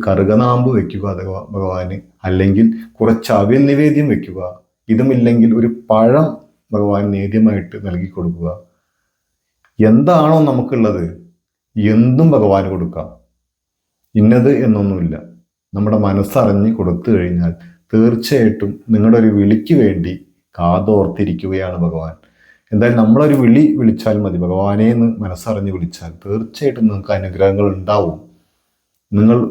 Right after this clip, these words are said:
ഒ-, ഒരിക്കലും വിഷമിക്കേണ്ട ആവശ്യമില്ല. നിങ്ങളുടെ എല്ലാ വിഷമങ്ങളും മാറ്റിത്തരും ഭഗവാൻ ഈ സങ്കടഹര ചതുർത്ഥിയിൽ. എല്ലാ സൗഭാഗ്യങ്ങളും നിങ്ങൾക്ക് എല്ലാവർക്കും ഉണ്ടാകും. ഇപ്പോ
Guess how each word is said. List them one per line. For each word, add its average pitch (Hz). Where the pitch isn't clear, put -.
ഒ-, 107
ഒരിക്കലും 123
വിഷമിക്കേണ്ട 113
ആവശ്യമില്ല. 95
നിങ്ങളുടെ 95
എല്ലാ 101
വിഷമങ്ങളും 101
മാറ്റിത്തരും 90
ഭഗവാൻ 87
ഈ 101
സങ്കടഹര 87
ചതുർത്ഥിയിൽ. 85
എല്ലാ 95
സൗഭാഗ്യങ്ങളും 92
നിങ്ങൾക്ക് 90
എല്ലാവർക്കും 95
ഉണ്ടാകും. 82
ഇപ്പോ 127